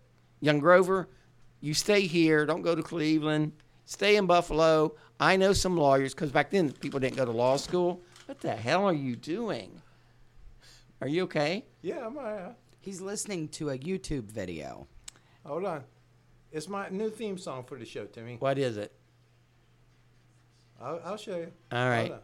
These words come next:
Speaker 1: So Grover
Speaker 3: I hear it.
Speaker 1: Grover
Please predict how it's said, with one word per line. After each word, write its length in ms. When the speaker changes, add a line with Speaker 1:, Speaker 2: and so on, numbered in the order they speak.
Speaker 1:
So 580
Grover 760
Speaker 3:
I 100
hear 260
it. 260
Speaker 1:
Grover 680